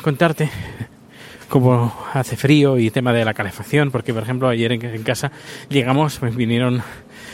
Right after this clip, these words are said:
eh, varios amigos, Andrés y Mariano, a hacer, eh, un té, café con tarta de manzana que hizo Chat, que por cierto, gracias por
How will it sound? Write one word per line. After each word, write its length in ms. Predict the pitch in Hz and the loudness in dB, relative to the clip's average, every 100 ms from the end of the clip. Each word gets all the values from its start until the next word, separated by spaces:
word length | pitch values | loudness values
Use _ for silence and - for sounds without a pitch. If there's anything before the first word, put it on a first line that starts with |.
| - - | -20 -2
eh, 160 | 123 120 | 2 4
varios 280 | 120 123 123 | 2 0 0
amigos, 420 | 143 156 156 139 | 2 4 4 2
Andrés 580 | 131 127 147 143 - - - - - - - - - | -2 0 0 0 -4 -10 -14 -20 -20 -20 -20 -20 -4
y 320 | 156 143 131 123 | 0 2 4 2
Mariano, 480 | 120 147 160 160 165 - - - - - | 2 0 0 -4 -6 -12 -18 -20 -20 -14
a 100 | - | -10
hacer, 340 | 110 135 131 120 - - - - - - | -6 0 0 -2 -8 -20 -20 -20 -18 -4
eh, 520 | 135 120 120 117 117 | 2 4 4 4 2
un 380 | 117 117 196 117 - - | 2 0 -2 -4 -12 -4
té, 520 | 160 156 160 156 156 135 - - - - - - | 0 4 4 4 2 -2 -8 -16 -20 -20 -20 -4
café 680 | 123 - 160 160 160 160 131 - | -2 2 4 6 6 4 2 -2
con 360 | 127 123 127 107 - | 0 0 -2 -6 -2
tarta 320 | 147 143 139 | -2 2 4
de 120 | 139 131 | 4 2
manzana 440 | 123 117 170 160 | -2 0 2 2
que 120 | 151 | 0
hizo 460 | 143 - 139 127 127 | -2 2 4 4 2
Chat, 260 | - 175 - - - - - - - - | 0 0 -2 -14 -20 -20 -20 -20 -20 -4
que 120 | - 131 | 0 2
por 100 | 127 | 4
cierto, 320 | 151 147 123 | 2 2 0
gracias 360 | 135 131 160 | 0 0 0
por 320 | - 165 170 | 4 4 4